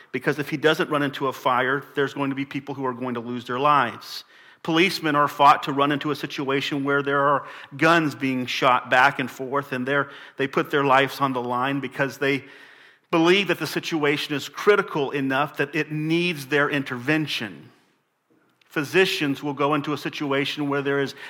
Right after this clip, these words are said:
a contagion, where there is a disease that could possibly impact them, but they go into the situation knowing and believing that the situation is critical enough that without their intervention,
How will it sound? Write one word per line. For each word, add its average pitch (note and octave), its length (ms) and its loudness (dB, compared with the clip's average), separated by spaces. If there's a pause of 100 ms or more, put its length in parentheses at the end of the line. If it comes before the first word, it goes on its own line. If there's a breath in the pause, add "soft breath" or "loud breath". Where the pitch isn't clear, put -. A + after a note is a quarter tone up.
a C#3+ 100 4
contagion, C#3 960 -2 (400 loud breath)
where C3+ 120 -4
there D3+ 160 6
is C#3+ 80 0
a D3+ 40 2
disease C#3+ 580 0
that C3+ 160 0
could D3 140 -4
possibly C#3+ 600 4
impact C3+ 500 0
them, C#3 400 0 (260 loud breath)
but B2+ 120 -6
they D3 100 4
go D#3 240 4
into F#3 220 0
the D3 100 -2
situation C3+ 880 -2
knowing D3 400 2
and C3+ 120 -2
believing C#3 560 -2
that B2+ 100 -4
the C3 80 -12
situation C#3 560 -4
is A#2 140 -8
critical F#3+ 560 -2
enough C3 500 -2 (300 loud breath)
that C#3 140 2
without D#3+ 480 6
their E3 180 2
intervention, C#3 920 -4